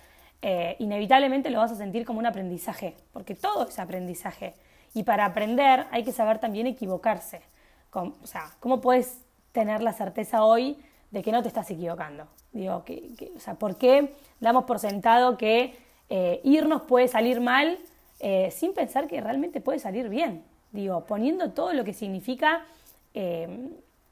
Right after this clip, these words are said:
una decisión como tal en la balanza y buscando el equilibrio que, que, nada, el equilibrio para cada uno, porque no todo el mundo encuentra el equilibrio en lo mismo.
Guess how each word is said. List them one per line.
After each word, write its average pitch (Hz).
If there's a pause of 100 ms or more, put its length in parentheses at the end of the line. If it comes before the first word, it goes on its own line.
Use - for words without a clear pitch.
(120)
una 262
decisión 254
como 220
tal 262
en 190
la 185
balanza 277 (280)
y 226
buscando 320
el 285
equilibrio 240
que, 214
que, 170 (1400)
nada, 269
el 190
equilibrio 233
para 185
cada 277
uno, 320
porque 202
no 233
todo 349
el 349
mundo 339
encuentra 247
el 240
equilibrio 254
en 190
lo 185
mismo. 202